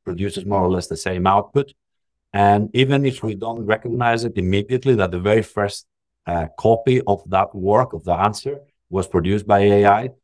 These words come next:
all the subsequent ones will look very similar to it. So you can actually tell who is, uh, using G P T to provide an answer. But having said all that, uh, I think the bigger question is, what's the alternative? How do you actually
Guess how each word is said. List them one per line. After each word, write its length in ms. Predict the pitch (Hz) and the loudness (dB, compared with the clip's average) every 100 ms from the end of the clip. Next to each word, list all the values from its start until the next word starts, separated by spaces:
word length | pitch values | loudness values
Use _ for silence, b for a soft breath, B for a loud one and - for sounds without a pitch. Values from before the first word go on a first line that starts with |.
| _ | _
all 160 | 123 127 | 2 2
the 100 | 123 | 2
subsequent 540 | 113 - 123 - 95 | -2 -4 -6 -4 -4
ones 200 | 85 85 | -4 -4
will 140 | 95 92 | -4 -4
look 200 | 92 - | -6 -4
very 140 | 90 | -4
similar 380 | - 135 139 95 | 0 2 2 0
to 120 | 80 | -2
it. 100 | 82 | -6
So 120 | - 98 | -2 -4
you 80 | |
can 180 | 90 104 | 0 0
actually 340 | 104 113 107 101 | 0 -2 -6 -2
tell 480 | 120 113 101 - _ | 4 4 4 0 _
who 160 | 110 | 4
is, 340 | 101 92 - - _ _ _ _ - | 4 4 -4 -16 _ _ _ _ -4
uh, 560 | 95 92 90 90 87 92 | 0 2 2 2 2 0
using 400 | 98 92 92 90 | -2 -2 -2 -2
G 120 | 90 | -4
P 100 | 87 | -4
T 120 | 90 | -6
to 80 | 87 | -6
provide 480 | 82 85 90 85 80 | -6 -2 0 0 -2
an 100 | 82 | -4
answer. 340 | 87 82 65 - _ _ _ | -6 -8 -14 -20 _ _ _
But 120 | - 127 | -2 2
having 260 | 175 165 | 4 4
said 260 | 131 160 151 | 4 2 4
all 100 | 98 | 4
that, 220 | 87 92 | 4 2
uh, 200 | 98 87 - - 117 - | -4 -6 -12 -20 -20 -18
I 60 | |
think 200 | - 175 | 0 2
the 60 | 123 | 2
bigger 300 | 104 135 147 | 2 2 0
question 400 | - 85 - 82 | 0 -4 -4 -4
is, 140 | 87 - _ - | -4 -6 _ -12
what's 340 | 92 113 - | 0 0 2
the 120 | 131 | -4
alternative? 540 | 113 160 131 - 73 - _ _ _ _ _ _ _ | -2 0 -2 -4 -12 -12 _ _ _ _ _ _ _
How 220 | 127 139 | 2 2
do 120 | 135 | 0
you 280 | 127 127 113 | 0 0 2
actually 540 | 113 127 120 123 120 | 0 -2 -4 -4 -4